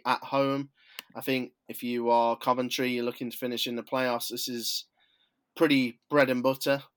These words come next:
Uh, Birmingham have been decent recently. They've beaten Millwall recently. They've drawn against a decent Stoke team.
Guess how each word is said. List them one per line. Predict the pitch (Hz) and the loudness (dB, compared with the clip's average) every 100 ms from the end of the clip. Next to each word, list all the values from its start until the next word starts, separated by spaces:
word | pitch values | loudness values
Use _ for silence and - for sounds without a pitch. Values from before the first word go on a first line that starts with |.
| _ - | _ -8
Uh, | 120 120 120 | -4 0 0
Birmingham | 117 139 139 139 135 127 | 0 2 2 2 0 -2
have | - 156 170 | -4 -4 -4
been | 180 170 | -2 -4
decent | 143 151 160 - 160 143 | -2 -4 -2 -4 -4 -4
recently. | 156 151 156 147 156 | -4 -4 -4 -4 -4
They've | 143 - | -4 -4
beaten | 127 117 120 | -4 -4 -4
Millwall | 139 147 143 143 143 143 - _ _ _ | -2 -2 0 -2 -2 -4 -8 _ _ _
recently. | 127 135 - 127 131 127 | -2 -2 -2 -2 -2 -2
They've | 120 | -4
drawn | - 123 120 | -2 0 0
against | 117 117 113 110 | -2 -4 -6 -8
a | |
decent | 110 - 127 - 113 | -8 -6 -4 -4 -4
Stoke | - 139 139 127 | -2 0 0 -2
team. | 139 127 127 120 | -4 -2 -2 -4